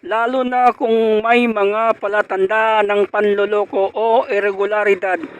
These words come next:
Dahil dito, dapat na suriin ang parehong titulo at ang talaan ng Registry of Deeds bago bumili ng lupa ang sinuman. Dagdag pa ng korte, walang good faith kung kahina-hinala na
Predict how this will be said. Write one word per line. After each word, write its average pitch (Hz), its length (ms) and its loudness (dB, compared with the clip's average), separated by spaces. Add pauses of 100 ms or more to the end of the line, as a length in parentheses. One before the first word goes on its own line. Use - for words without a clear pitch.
(460)
Dahil 214 380 -2
dito, 254 480 0
dapat 226 480 -2
na 226 160 -2
suriin 247 720 0
ang 214 160 0
parehong 226 560 0
titulo 240 560 -2
at 185 160 -8
ang 208 160 -4
talaan 226 560 -2
ng 214 120 -2 (200)
Registry 220 480 -4
of 175 160 -6
Deeds 214 260 -4 (380)
bago 208 320 -4
bumili 214 480 0
ng 196 240 0
lupa 208 480 -2
ang 175 160 -2
sinuman. 196 800 -2 (100)
Dagdag 196 380 -4
pa 214 100 -4
ng 208 220 -2
korte, 240 640 -2 (400)
walang 214 420 -2
good 247 300 -4
faith 254 320 -6
kung 220 320 0
kahina-hinala 214 1300 -2
na 196 180 -2